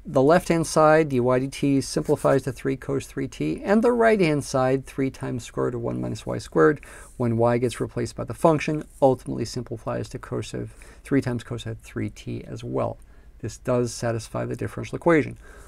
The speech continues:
What about the initial condition, y of zero equals zero? That's easy. Again, here's your proposed solution. Y of zero is gonna be sine of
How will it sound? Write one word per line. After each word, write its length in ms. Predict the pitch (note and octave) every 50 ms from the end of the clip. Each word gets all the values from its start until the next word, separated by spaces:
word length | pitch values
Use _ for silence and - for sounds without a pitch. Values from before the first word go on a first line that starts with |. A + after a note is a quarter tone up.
| - - -
What 180 | C3 C3+ C#3 D3
about 200 | C#3+ D3 C#3+ C#3
the 100 | D3 C#3+
initial 280 | C#3 C#3 B2+ - C3+
condition, 500 | A2+ - C#3 D3+ E3+ F3+ F3+ - F3 D#3
y 180 | C#3 B2+ B2+ B2
of 120 | B2 A#2+
zero 180 | A#2 B2 A#2+ A#2+
equals 240 | A#2 - A#2+ A#2 A#2+
zero? 280 | D3 E3+ F3 F3+ F3
That's 240 | D#3+ D3+ C#3+ C#3 -
easy. 460 | A#2 - D#3 D3+ C#3+ D3+ D3 D3 C#3 - - - - - - - -
Again, 200 | A#2 A2+ G#2+ G#2
here's 220 | G2 A#2+ A#2+ A2
your 80 | A#2 A#2
proposed 380 | - A#2 - B2 B2+ A#2+ -
solution. 500 | - C#3 D3+ D#3+ D3 - D#3+ D#3 D3+ C#3 - - - - - - - - - - - -
Y 300 | C3 B2 B2+ B2+ C3 C3
of 200 | C3 B2+ B2 B2+
zero 440 | B2+ C3+ C#3 C#3 C#3 C#3 C#3 C3+ C#3
is 340 | - - C#3 B2+ A#2+ A#2
gonna 180 | A2+ - A#2+ A#2
be 140 | A#2 B2 A#2
sine 880 | - - - - - - E3 D3+ D3 C#3+ D3 D3 D3+ D3+ D3+ D3+ - - -
of 580 | - B2 A#2 A2+ A2+ A#2 A#2+ B2 A#2 - -